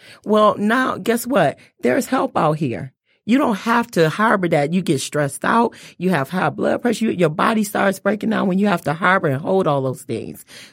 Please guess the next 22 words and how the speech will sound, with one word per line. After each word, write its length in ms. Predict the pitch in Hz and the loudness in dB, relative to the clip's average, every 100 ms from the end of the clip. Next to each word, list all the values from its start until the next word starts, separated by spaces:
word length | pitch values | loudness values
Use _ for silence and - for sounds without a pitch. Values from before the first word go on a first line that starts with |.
| - | -6
We 180 | 208 254 | 0 0
are 80 | |
in 220 | - 196 165 | 2 0 -2
a 60 | |
place 360 | - 185 170 - | 0 0 0 0
now 200 | 165 160 | 0 0
where 160 | 151 | 0
there's, 340 | 151 202 175 165 | 0 2 0 0
there, 180 | 185 - | -4 0
every 240 | 220 277 | -2 -2
time 240 | 262 226 | -2 -2
I 40 | 202 | -2
turn 200 | 220 190 | 0 0
around, 280 | 180 165 147 | 0 0 0
there's 180 | 143 - | -2 -2
somebody 380 | 156 147 147 | -2 0 2
else 180 | 147 143 | 0 0
that's 200 | 139 131 | -4 -6
coming 280 | 185 160 147 | -4 -2 -2
through 220 | 151 156 | -2 -2
a 60 | 139 | -2
co-, 260 | - 156 | -2 -4